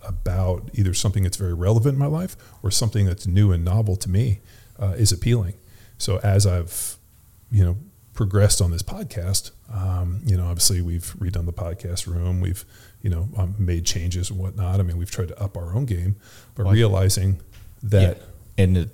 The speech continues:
Speaker 2: a coach needs a coach.
Speaker 1: Yeah.
Speaker 2: I think an important professional step that we took, we did get a communications coach
Speaker 1: Yep.
Speaker 2: to, uh, take us to school.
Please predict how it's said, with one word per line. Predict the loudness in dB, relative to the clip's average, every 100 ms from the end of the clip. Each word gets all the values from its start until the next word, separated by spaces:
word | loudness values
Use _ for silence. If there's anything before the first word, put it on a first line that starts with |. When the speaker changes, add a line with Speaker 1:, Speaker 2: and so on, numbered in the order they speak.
| -6
Speaker 2:
a | 0
coach | 4 6 6
needs | 4 6
a |
coach. | 4 4 2 -8 -14 -8
Speaker 1:
Yeah. | -2 -2 -2 -8
Speaker 2:
I |
think | 0 2
an | 6
important | 4 4 2 0 -4 -4
professional | -4 2 2 4 2
step | 2 4 2 2 -6 -20 -8
that | -2
we | -2
took, | 2 0 2
we | 0
did | 0 2
get | 2
a | 2 2 -2
communications | -4 0 0 0 -2 -4
coach | -4 -4 -4 -6 -4
Speaker 1:
Yep. | -4 -6 -12 -12 -10 -2
Speaker 2:
to, | 0 2
uh, | 0 0
take | -2 -4
us | -4
to | -2
school. | -2 0 0 -2 -6